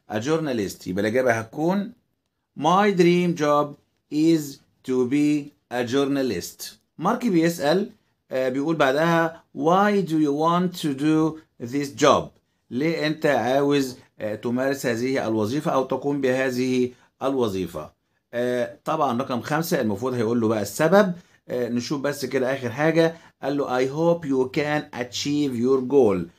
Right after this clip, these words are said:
أتمنى إنك أنت، آه، تحقق هدفك. طيب المهم هنا في رقم خمسة هنحط بقى السبب اللي بيخليه،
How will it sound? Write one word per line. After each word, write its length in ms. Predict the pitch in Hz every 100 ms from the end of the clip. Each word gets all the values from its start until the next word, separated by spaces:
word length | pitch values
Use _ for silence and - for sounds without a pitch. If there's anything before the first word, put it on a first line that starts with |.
| _ -
أتمنى 520 | 101 123 139 143 131
إنك 280 | 107 104 113
أنت، 460 | 139 139 139 139 - _ _
آه، 160 | 98 101
تحقق 580 | 95 101 139 - 135 127
هدفك. 540 | 131 107 90 87 - _ _
طيب 180 | 143 92 - _ 120
المهم 360 | 131 180 208
هنا 360 | 190 190 196 190 - _
في 100 | 120
رقم 200 | 123 120
خمسة 480 | 156 170 170 139 127
هنحط 360 | 120 175 170
بقى 200 | 147 143
السبب 560 | 117 - 196 160 156 156 _ -
اللي 120 | 110 117
بيخليه، 680 | 123 120 113 139 156 165